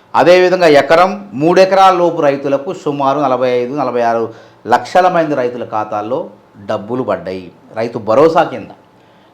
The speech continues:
ఒక పద్ధతి ప్రకారం పోతాను. యాభై లక్షల మందికి రెండు వందల యూనిట్లకి ఉచిత విద్యుత్, దాన్ని, ఆ, పదిహేడు వందల కోట్లు ఇప్పటికే భరించినాం.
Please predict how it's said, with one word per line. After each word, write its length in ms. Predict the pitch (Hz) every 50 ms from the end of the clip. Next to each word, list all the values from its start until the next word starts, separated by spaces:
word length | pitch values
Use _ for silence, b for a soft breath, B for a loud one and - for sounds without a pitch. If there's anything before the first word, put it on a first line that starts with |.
| _ 120
ఒక 160 | 120 120 123
పద్ధతి 280 | 143 131 - 175 185
ప్రకారం 420 | 202 202 185 180 180 180 180 160 143
పోతాను. 340 | 135 120 110 - 101 87 - - _ b b b b b 113
యాభై 480 | 117 120 127 147 170 170 175 175 170
లక్షల 400 | 165 160 156 - - 208 202 196
మందికి 540 | 180 175 160 151 147 143 - - 160 196 233 - - b b b b b b b _ -
రెండు 280 | 120 123 139 160 170 185
వందల 320 | 185 185 185 185 180 175
యూనిట్లకి 480 | 170 170 160 151 151 151 147 143 143 147
ఉచిత 260 | 139 131 - - -
విద్యుత్, 340 | 151 139 131 120 120 113 135
దాన్ని, 420 | 135 131 123 123 143 151 - 101 - _ _ _ _ _ - 120 127
ఆ, 160 | 127 123 123 120
పదిహేడు 500 | 120 147 147 165 165 165 160 160 156 151
వందల 300 | 143 135 127 131 123 123
కోట్లు 560 | - - 131 147 151 151 156 160 123 117 - - _ _ _ _ _ -
ఇప్పటికే 340 | - - - 143 156 160 185
భరించినాం. 460 | - 131 131 139 147 147 - -